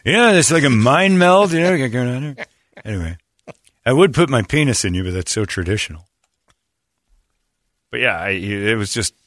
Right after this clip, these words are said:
off-putting to have real Norm Macdonald moments. It's just, I don't like it.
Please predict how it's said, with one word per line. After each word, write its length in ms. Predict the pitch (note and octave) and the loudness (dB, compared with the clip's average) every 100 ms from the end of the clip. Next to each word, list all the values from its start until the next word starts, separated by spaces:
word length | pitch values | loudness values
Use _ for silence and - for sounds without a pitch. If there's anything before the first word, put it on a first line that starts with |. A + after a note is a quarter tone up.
| _ | _
off-putting 600 | A2+ A2+ - B2 C3 G#2+ | -2 -2 -2 -4 -4 -2
to 80 | F#2 | -4
have 320 | F2+ F#2 F#2 G#2+ | -4 -4 -6 -2
real 260 | C3 C3 | 2 2
Norm 240 | A#2+ A#2+ G#2+ | 2 0 -2
Macdonald 500 | F#2+ G#2+ G#2 G2 E2+ | -4 -4 -4 -6 -10
moments. 680 | F#2+ G#2 G2 D2 C#2+ - _ _ _ _ _ _ _ _ _ _ _ _ _ _ - | -12 -12 -14 -16 -20 -20 _ _ _ _ _ _ _ _ _ _ _ _ _ _ -20
It's 200 | F#2+ - | -14 -10
just, 240 | A2 - | -8 -6
I 100 | F#2+ | -6
don't 160 | G#2 G2+ | -4 -4
like 260 | G#2 G2 | -6 -8
it. 100 | - | -16